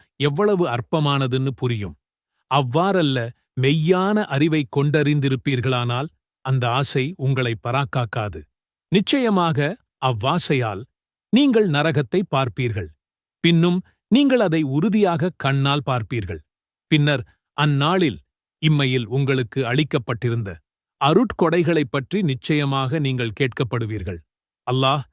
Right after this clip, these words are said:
நமக்கு கொடுத்த ஒவ்வொரு அருட்கொடையையும் எப்படி பயன்படுத்தினோம்னு கேள்வி கேட்கப்படுவோம். இந்த வாழ்க்கையில நாம சந்தோஷமா இருந்தோமா, மத்தவங்களுக்கு உதவியா இருந்தோமா, அல்லாஹ்வுக்கு நன்றியோட இருந்தோமான்னு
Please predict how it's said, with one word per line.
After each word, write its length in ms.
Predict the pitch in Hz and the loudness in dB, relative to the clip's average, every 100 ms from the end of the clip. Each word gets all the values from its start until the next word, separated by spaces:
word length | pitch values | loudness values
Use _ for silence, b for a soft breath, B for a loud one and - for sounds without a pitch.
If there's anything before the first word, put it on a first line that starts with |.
| _ _ | _ _
நமக்கு 500 | - 131 147 - 160 | -4 0 0 0 -2
கொடுத்த 480 | 131 143 143 - 139 | 0 0 0 -2 -2
ஒவ்வொரு 480 | 120 131 127 175 170 | 0 -2 2 2 2
அருட்கொடையையும் 840 | 120 139 143 151 139 131 127 123 | 0 0 0 -2 -2 -2 -2 -4
எப்படி 400 | 113 120 - 156 131 123 | -4 -4 -2 -2 0 -2
பயன்படுத்தினோம்னு 880 | 143 143 135 - 135 131 131 139 113 _ _ | 0 0 -2 0 -2 0 -2 -4 -6 _ _
கேள்வி 360 | - 180 175 139 | 2 2 4 0
கேட்கப்படுவோம். 640 | 127 107 127 123 120 110 87 - _ _ _ _ 185 | -2 -2 -4 -4 -4 -4 -8 -14 _ _ _ _ 4
இந்த 240 | 233 214 | 6 4
வாழ்க்கையில 560 | 196 254 240 240 214 175 | 4 0 0 0 2 2
நாம 260 | 147 143 123 | 0 0 -2
சந்தோஷமா 600 | 131 135 160 147 160 165 | -4 -2 -2 0 0 0
இருந்தோமா, 580 | 151 139 135 131 127 131 135 _ _ _ 127 | 0 0 0 0 0 -4 -6 _ _ _ -2
மத்தவங்களுக்கு 800 | 139 - 202 185 160 151 123 139 | -2 2 2 4 2 0 0 -2
உதவியா 460 | 131 170 160 156 | 0 0 2 2
இருந்தோமா, 600 | 135 139 139 131 131 131 123 _ _ - | 0 0 0 -2 -2 -2 -6 _ _ -2
அல்லாஹ்வுக்கு 760 | 127 131 156 196 160 165 143 170 | -2 2 2 2 2 0 0 0
நன்றியோட 680 | 139 147 170 175 170 170 165 | 0 0 2 2 2 2 0
இருந்தோமான்னு 840 | 139 147 147 143 139 135 143 | 0 0 0 0 0 -2 -2